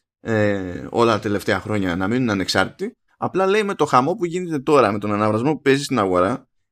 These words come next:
γίνονται προσφορές σε νούμερα που αλλάζουν τον τρόπο με τον οποίο συζητάς αυτές τις προσφορές. <laughs> Οπότε σου λέει, «Μμμ, μάνι, τέλος πάντων, και αυτά μπορεί να είναι αρκετά». Δεν ξέρουμε,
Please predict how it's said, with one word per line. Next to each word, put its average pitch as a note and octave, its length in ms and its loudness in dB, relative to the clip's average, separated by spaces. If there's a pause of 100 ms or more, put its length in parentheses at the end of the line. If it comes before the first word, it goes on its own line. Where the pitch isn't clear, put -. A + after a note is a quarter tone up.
(220)
γίνονται E3+ 440 -2
προσφορές D3+ 460 -2
σε C#3 100 0
νούμερα C3 680 0 (1000)
που D3+ 140 0 (1500)
αλλάζουν F#3+ 580 2
τον D#3+ 120 -4
τρόπο G3 160 2
με F#3+ 80 2
τον E3 100 2
οποίο F3+ 200 -2
συζητάς E3 440 0
αυτές F#3+ 160 -2
τις - 100 -2
προσφορές. E3 440 2 (920)
<laughs> - 880 -16
Οπότε G3 220 0
σου F#3+ 120 -4
λέει, B3 140 0
«Μμμ, A3 440 -2
μάνι, C3+ 600 2
τέλος G#2+ 260 0
πάντων, A3+ 440 -2 (300)
και F#3+ 100 -2
αυτά F3 260 2
μπορεί D#3 280 2
να D3+ 120 -2
είναι D3 100 -2
αρκετά». D3 280 -2
Δεν F#3+ 80 2
ξέρουμε, D3+ 360 4